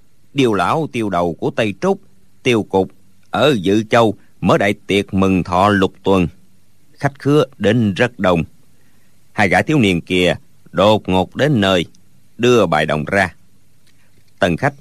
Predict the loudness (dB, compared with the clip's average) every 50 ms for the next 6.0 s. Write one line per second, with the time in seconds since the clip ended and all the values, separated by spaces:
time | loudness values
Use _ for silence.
0 | -18 -20 -20 -20 -20 -20 -6 -2 2 2 4 4 2 2 0 0 -2 -2 -4 -6
1 | -6 -4 -2 0 0 0 0 -2 -2 -2 -2 -2 -2 -2 -2 -2 -2 0 0 0
2 | 0 0 0 0 0 0 -2 -2 -2 0 0 2 2 0 -2 -2 -6 -12 -20 -20
3 | -20 -20 -20 -20 -20 -20 -20 -20 -18 -6 -2 0 2 2 2 0 0 0 -2 0
4 | 0 0 2 2 2 0 0 -4 -10 -20 -20 -18 -8 -4 -2 -2 -2 0 0 0
5 | 0 2 0 0 0 0 -2 0 0 0 2 2 0 -2 -2 -2 0 0 0